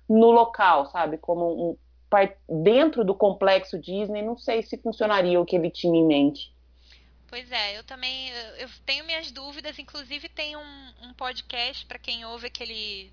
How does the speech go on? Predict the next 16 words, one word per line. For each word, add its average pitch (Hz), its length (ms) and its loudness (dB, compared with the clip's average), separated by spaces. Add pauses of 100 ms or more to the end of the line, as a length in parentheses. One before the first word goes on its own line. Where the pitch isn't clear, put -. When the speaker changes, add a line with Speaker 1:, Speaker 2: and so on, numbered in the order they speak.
Speaker 2:
W 220 420 -8
D 214 180 -20
W 202 500 -14
Radio, 208 600 -8 (500)
eles 214 300 -6
têm 254 140 2
Speaker 1:
Sim. 269 60 4
Speaker 2:
um 285 60 -2
podcast 269 600 -6
e 254 220 -12
um 247 120 -18
episódio 262 380 -10
especial 269 720 -8 (460)
que 294 100 -4
eles 277 260 -6
debatem 311 840 -4